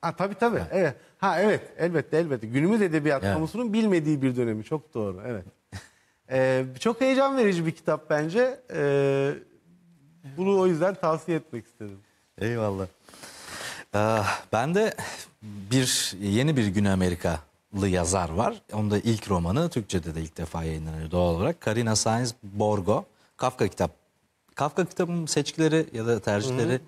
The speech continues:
Speaker 2: son zamanlarda hani benim dikkatimi çekiyor. Bilmiyorum, aynı fikirde olur musunuz?
Speaker 1: Evet, evet.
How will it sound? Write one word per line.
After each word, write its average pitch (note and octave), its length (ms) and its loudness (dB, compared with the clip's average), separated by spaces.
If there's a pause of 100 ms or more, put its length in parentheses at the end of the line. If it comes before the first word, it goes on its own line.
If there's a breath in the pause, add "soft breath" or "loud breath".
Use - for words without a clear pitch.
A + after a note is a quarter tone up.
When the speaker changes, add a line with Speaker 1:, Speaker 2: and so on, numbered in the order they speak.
(360 soft breath)
Speaker 2:
son A#2+ 180 0
zamanlarda A#2+ 560 0
hani A#2 140 0
benim G#2+ 180 0
dikkatimi A2 360 -4
çekiyor. G2+ 320 -2
Bilmiyorum, F2+ 320 -4
aynı E2+ 160 -4
fikirde E2+ 580 -4
olur F2 180 -6
musunuz? A#2+ 320 -6
Speaker 1:
Evet, C#3 160 -2
evet. D#3+ 200 -2